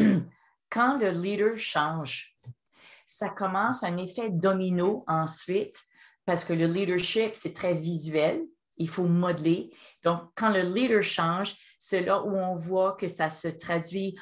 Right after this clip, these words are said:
en transformation de l'équipe, de la culture, des engagements et donc des résultats. Moi, c'est ce que je vois à chaque fois qu'on a fait, euh, euh,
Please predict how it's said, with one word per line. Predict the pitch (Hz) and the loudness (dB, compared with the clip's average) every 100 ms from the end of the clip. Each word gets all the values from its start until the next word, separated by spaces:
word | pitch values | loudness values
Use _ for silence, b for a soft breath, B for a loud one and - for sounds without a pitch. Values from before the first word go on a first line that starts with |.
| B | B
en | - 160 | -4 -4
transformation | - 165 165 165 160 147 - 160 | 2 2 2 0 0 0 -2 -4
de | 156 | -2
l'équipe, | 147 135 - 294 - _ b b b - | -2 -4 -4 -6 -8 _ b b b -2
de | 170 | 2
la | 156 | 2
culture, | - - 180 - 214 247 320 320 - _ _ - | 0 -4 -4 -2 -2 0 0 -2 -10 _ _ 0
des | 170 175 | 2 4
engagements | 220 220 190 170 170 165 180 - | 2 4 2 2 0 0 0 -6
et | 151 | -4
donc | 160 160 | -4 -4
des | 156 | -4
résultats. | 147 131 139 135 127 - - | -4 -6 -10 -4 -4 -4 -6
Moi, | 160 | -4
c'est | 160 - 139 | -4 -6 -10
ce | - | -10
que | - 143 | -6 -6
je | 135 | -6
vois | 143 147 | -2 0
à | 135 | 0
chaque | - 131 | -6 -6
fois | 143 | -6
qu'on | 139 143 | -6 -6
a | 131 | -6
fait, | 123 131 131 127 | -6 -6 -4 -6
euh, | 131 127 - | -6 -6 -8
euh, | 139 | -10